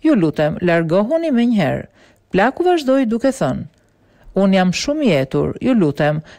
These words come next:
dua vetëm një gotë ujë, pastaj do të porosis diçka nga menyja." Ani mërzitur tha me zë të lartë: "Ju nuk jeni në gjendje të paguani për ushqimin dhe pijet këtu.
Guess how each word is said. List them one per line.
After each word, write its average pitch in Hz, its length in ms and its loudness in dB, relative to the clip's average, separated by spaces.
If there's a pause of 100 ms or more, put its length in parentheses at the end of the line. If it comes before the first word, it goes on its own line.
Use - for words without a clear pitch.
dua 185 280 2
vetëm 359 420 0
një 302 100 0
gotë 214 400 0
ujë, 120 180 -6 (100)
pastaj 180 500 0
do 214 120 0
të 202 100 -16
porosis 170 420 0
diçka 185 540 -4
nga 214 160 2
menyja." 135 600 -2 (400)
Ani 196 320 2
mërzitur 220 640 2
tha 254 240 0
me 269 160 2
zë 185 160 -2
të 208 80 -2
lartë: 120 420 -4 (340)
"Ju 196 220 4
nuk 175 260 0
jeni 359 200 2
në 208 200 2
gjendje 233 320 2
të 190 180 -2
paguani 220 460 2
për 269 200 -2
ushqimin 214 560 0
dhe 185 140 2
pijet 269 500 -2
këtu. 139 220 -4